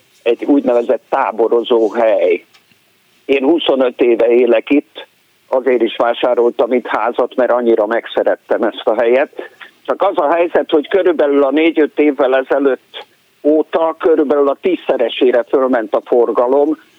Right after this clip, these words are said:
mert annyira, ö, ö, hát egyrészt közel van Budapesthez, mondjuk negyven-ötven kilométerre, másrészt ez egy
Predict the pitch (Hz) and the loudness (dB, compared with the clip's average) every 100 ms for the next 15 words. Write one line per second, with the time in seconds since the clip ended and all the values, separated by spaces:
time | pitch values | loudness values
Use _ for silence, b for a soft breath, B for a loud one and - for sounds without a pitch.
0 | b _ 131 131 - 156 147 143 131 120 | b _ -4 -2 -2 0 2 2 2 2
1 | 131 127 - 135 - 139 123 117 117 - | 0 -4 -4 -4 -4 -2 0 0 -2 -4
2 | 127 165 165 156 - - 165 160 127 113 | -2 -2 0 -2 -2 -4 -2 0 0 -2
3 | 113 135 131 - 143 - - 147 123 120 | 0 0 0 0 -2 -2 -2 -2 -2 -4
4 | 113 107 - 127 123 120 117 - 113 98 | -2 0 0 0 0 0 0 0 -4 0
5 | 131 135 131 139 - 143 156 151 B B | 0 2 2 0 0 0 0 -2 B B
6 | B - 160 156 170 147 170 151 151 | B -4 -2 0 -2 -2 0 0 -2